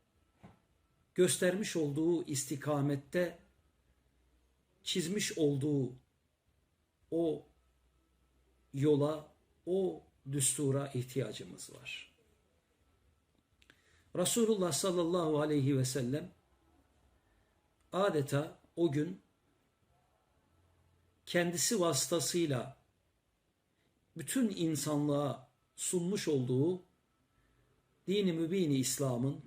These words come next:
Kur'an-ı Azimuşşan'ın özeti diyebileceğimiz bir hutbe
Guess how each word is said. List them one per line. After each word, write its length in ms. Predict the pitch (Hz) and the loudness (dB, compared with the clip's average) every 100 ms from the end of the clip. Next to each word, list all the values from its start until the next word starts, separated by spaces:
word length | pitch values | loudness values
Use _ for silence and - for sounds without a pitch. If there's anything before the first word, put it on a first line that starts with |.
| - | -8
Kur'an-ı 440 | 165 170 190 147 | -4 0 0 0
Azimuşşan'ın 920 | 143 131 123 123 - 131 123 139 190 - _ _ - - _ | 0 0 0 -2 -2 -2 0 0 -2 -8 _ _ -20 -20 _
özeti 560 | 175 170 190 190 254 185 | 8 8 8 2 0 0
diyebileceğimiz 1300 | 165 180 185 156 143 131 139 131 156 220 - - - _ _ _ - | 4 6 6 4 2 4 2 2 2 0 -2 -6 -14 _ _ _ -18
bir 540 | 156 180 226 - - - _ - _ _ _ | -4 2 2 2 -10 -18 _ -20 _ _ _
hutbe 420 | 190 180 208 139 | -6 -2 0 0